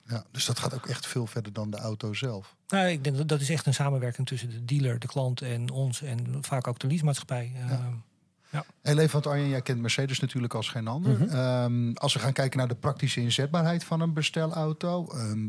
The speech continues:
Speaker 1: nou, zelf rijden we, eh, op dit moment met onze redactie rijden we met de, de elektrische Citan.
Speaker 3: Ja.
Speaker 1: Ja, weet je hoe die rijdt?
Speaker 3: Ja, hij rijdt heerlijk, heb ik gehoord.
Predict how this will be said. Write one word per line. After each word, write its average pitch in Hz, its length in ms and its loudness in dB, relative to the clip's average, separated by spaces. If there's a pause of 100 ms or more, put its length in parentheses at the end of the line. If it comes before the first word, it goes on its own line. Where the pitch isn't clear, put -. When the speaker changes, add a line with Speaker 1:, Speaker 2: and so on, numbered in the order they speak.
(140)
Speaker 1:
nou, 107 180 -2
zelf 113 240 0
rijden 110 320 0
we, 113 60 -8
eh, 117 220 -6
op 110 120 -10
dit 123 100 0
moment 117 360 -2
met 117 200 -4
onze 113 200 -4
redactie 113 420 -4
rijden 110 240 -2
we 110 60 -4
met 110 140 -6
de, 107 180 -8
de 104 240 -10
elektrische 127 480 -2
Citan. 208 540 2
Speaker 3:
Ja. 143 200 4 (460)
Speaker 1:
Ja, 117 180 -6 (640)
weet 139 140 0
je 127 60 -6
hoe 151 100 0
die 143 80 0
rijdt? 151 300 0 (440)
Speaker 3:
Ja, 175 160 6
hij 170 180 6
rijdt 156 200 6
heerlijk, 147 380 6
heb 131 120 2
ik 123 80 -4
gehoord. 120 360 0